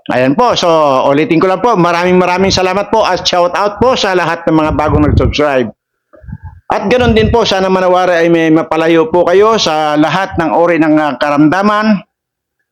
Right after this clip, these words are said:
o ano pa mang mga problema sa buhay. At, ah, sana lahat yan matanggal na yung mga problema ninyo na yan. Ayan po, babalikan na po natin itong ating topic na itong, ah, si, ah,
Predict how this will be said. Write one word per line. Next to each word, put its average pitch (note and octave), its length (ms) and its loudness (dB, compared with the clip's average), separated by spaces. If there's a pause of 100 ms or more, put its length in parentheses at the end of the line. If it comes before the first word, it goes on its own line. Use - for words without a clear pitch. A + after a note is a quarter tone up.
(120)
o D#3 160 2
ano F3+ 240 0
pa F3 80 -2
mang E3+ 240 2
mga D#3+ 240 0
problema D#3 480 2
sa D3 80 -2
buhay. C#3+ 400 2
At, C3 240 -4
ah, B2 400 -2 (560)
sana F3 640 -4
lahat D#3 320 0
yan D#3 160 0
matanggal D3 400 0
na C#3+ 160 2
yung C#3 160 0
mga C3 80 -4
problema C3+ 480 2
ninyo C3 240 4
na B2+ 100 2
yan. B2 160 -4 (1040)
Ayan A#3+ 160 0
po, C4 160 2
babalikan G#3 520 0
na A3 120 -4
po A3 80 0
natin G#3+ 400 0
itong G3 160 0
ating F3+ 320 -2
topic E3 560 -2
na E3 160 0
itong, E3+ 320 0
ah, E3 160 -2
si, E3 320 0
ah, C3+ 560 -4